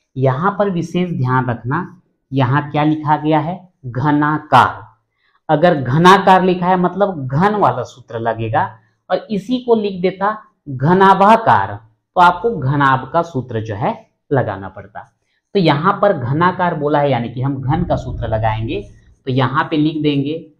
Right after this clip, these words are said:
माना घन का कोण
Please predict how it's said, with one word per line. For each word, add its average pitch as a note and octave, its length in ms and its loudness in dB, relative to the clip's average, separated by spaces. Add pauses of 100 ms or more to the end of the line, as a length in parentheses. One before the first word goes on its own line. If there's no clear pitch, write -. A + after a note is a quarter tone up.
(220)
माना B2+ 680 0 (1500)
घन C3+ 720 -2 (1120)
का C3 560 -4 (600)
कोण C#3 580 2